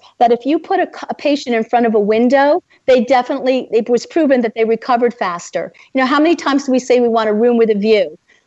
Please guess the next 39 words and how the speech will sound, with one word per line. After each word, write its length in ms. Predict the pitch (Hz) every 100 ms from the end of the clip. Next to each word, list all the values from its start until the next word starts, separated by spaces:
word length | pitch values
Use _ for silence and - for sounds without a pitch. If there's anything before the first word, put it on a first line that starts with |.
| _ - -
Okay, 260 | 262 302 262
so 160 | 277
having 380 | 277 370 427 494
said 340 | - 349 349 262
that, 260 | 202 - - _ -
what, 280 | 254 269 -
what 160 | 277 294
it 80 | 254
really 340 | 349 415 320
is 120 | 254
saying 260 | 254 254 240
is 100 | 208
that 160 | -
you're 80 | 240
bringing 420 | 220 294 320 302
nature 480 | 254 269 - 247 226 240
in. 300 | 226 165 185
You're 180 | 233 247
taking 420 | 240 311 330 302
the 120 | 277
outside 400 | 247 247 254 240 226
and 120 | 214
bringing 280 | 226 214 208
it 80 |
in. 200 | 226 170 190
So 240 | 285 247
for 140 | -
s-, 100 | 269 - _ _
someone 380 | - 403 466 403
like 180 | -
you, 120 | 370 370
Karen, 280 | 294 262
you're 80 | 240
saying 280 | 233 269 262
you're 80 | 247
not 180 | 254 -
sure 160 | 285
about 300 | 254 254 247
color. 360 | - 311 190